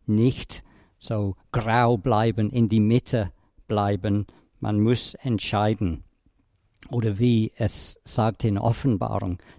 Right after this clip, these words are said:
sei nicht lauwarm. Jesus will, dass wir warm für ihn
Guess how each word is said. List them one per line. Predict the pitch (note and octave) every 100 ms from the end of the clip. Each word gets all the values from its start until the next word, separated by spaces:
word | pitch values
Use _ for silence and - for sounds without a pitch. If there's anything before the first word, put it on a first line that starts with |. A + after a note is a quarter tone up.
| -
sei | G#2+ A#2
nicht | A2 - G2
lauwarm. | E2+ A2 C#3 G#2+ G2 F#2 F2 - - _ _ _ _ _
Jesus | A#2+ B2 A#2 A2+ -
will, | B2+ B2+
dass | G2+ -
wir | B2 G#2+
warm | G#2 A#2+ D#3+ A2+
für | - A#2+
ihn | - A2+ G2+ F2+